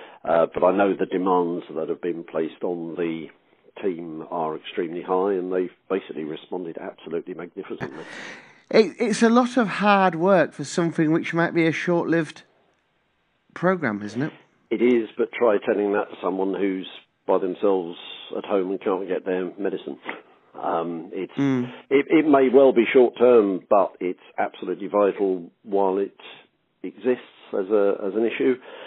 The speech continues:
Speaker 1: Uh, and that's what we're here for.
Speaker 2: I don't know what you're looking at as a timescale,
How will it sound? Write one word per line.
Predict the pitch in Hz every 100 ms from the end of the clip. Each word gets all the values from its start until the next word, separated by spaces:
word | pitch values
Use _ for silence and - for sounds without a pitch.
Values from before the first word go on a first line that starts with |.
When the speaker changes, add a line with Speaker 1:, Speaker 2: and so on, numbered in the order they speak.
| - - - _
Speaker 1:
Uh, | 104 104 107 -
and | 117 117 117 117 117 120 120 - - - 80 - - - 107 104 -
that's | 107 -
what | 135
we're | 127 110
here | 131 143
for. | 90 80
Speaker 2:
I | 78 - 139
don't | 127 151 147
know | 139 131 127 117 - - - -
what | 139 127 143
you're | 135 127 143 147 127 - - _ -
looking | 143 147 - 117
at | 117
as | 113 120
a |
timescale, | - 135 131 127 - 113 98 - 127